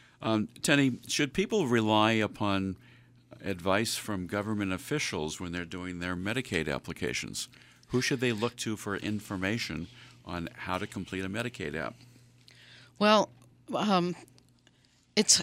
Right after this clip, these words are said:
Speaker 2: it's hard to say whether government officials up at the, for example, Taunton Office of Medicaid would give you, uh, as much advice as you want. They are not inclined to be saving money for you. They're inclined to make sure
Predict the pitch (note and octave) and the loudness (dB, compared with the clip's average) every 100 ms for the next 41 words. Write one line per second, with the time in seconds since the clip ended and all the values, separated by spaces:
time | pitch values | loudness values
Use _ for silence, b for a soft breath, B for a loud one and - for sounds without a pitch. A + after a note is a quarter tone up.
0 | - A3+ - A3 A#3+ A3+ - G#3+ G3+ F#3+ | 4 6 8 8 8 10 10 10 10 8
1 | F#3 F3 F3+ F3 F3+ F3+ F3 F3+ F3 - | 8 8 6 6 6 6 4 4 2 4
2 | F3+ - E3+ E3 - G3+ G3 F#3 - F3 | 6 6 6 6 6 6 4 2 6 6
3 | E3 D#3+ - F3 D3+ F3 D#3 E3 - - | 6 4 -2 0 6 6 6 4 4 8
4 | F#3 - D#3+ D#3 - F3 E3+ F3 - E3+ | 8 6 4 2 6 6 6 8 8 8
5 | - E3+ F3 E3 D3+ C#3+ C3+ B B B | 4 2 2 2 2 2 0 B B B
6 | B G3 F3 G3+ F#3+ F#3 F3 F3 E3+ - | B 2 4 4 6 6 6 4 2 2
7 | E3 D3+ - F3 - G#3 G#3 F#3+ E3 D#3+ | 2 4 4 6 8 8 8 8 6 6
8 | D#3 D3+ F3 D3+ F3 E3+ G#3 F3+ C3 B | 8 8 8 6 2 4 6 6 6 B
9 | B B G3+ F#3 F#3 F3+ G#3 G#3+ - G3+ | B B 8 8 8 8 8 6 4 4
10 | F#3 - F3+ F3+ F3 F3 - B B B | 4 2 4 6 6 4 0 B B B
11 | - F#3+ F3+ E3+ D3+ F3 D#3 - F#3+ F#3+ | 4 6 6 4 2 8 12 12 12 8
12 | F#3 E3 E3+ F3 D#3 E3+ D#3+ A#3+ B3 E3 | 4 6 8 8 6 2 6 8 10 8
13 | F#3+ E3+ F3+ E3+ F3 D#3 D#3+ D#3+ E3 D#3 | 8 8 6 4 4 6 6 6 4 4
14 | D3+ - E3 D#3 | 4 4 6 4